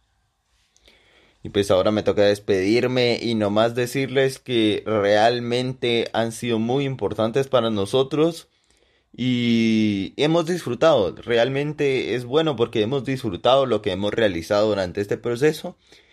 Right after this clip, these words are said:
y tal vez más adelante nos gustaría volver con diferentes temas o algo más amplio y con más tiempo que podamos organizar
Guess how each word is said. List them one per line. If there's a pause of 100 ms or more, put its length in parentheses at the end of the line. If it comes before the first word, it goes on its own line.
(140)
y
tal
vez
más
adelante
nos
gustaría
volver
con
diferentes
temas
o (600)
algo
más
amplio
y
con
más
tiempo
que
podamos
organizar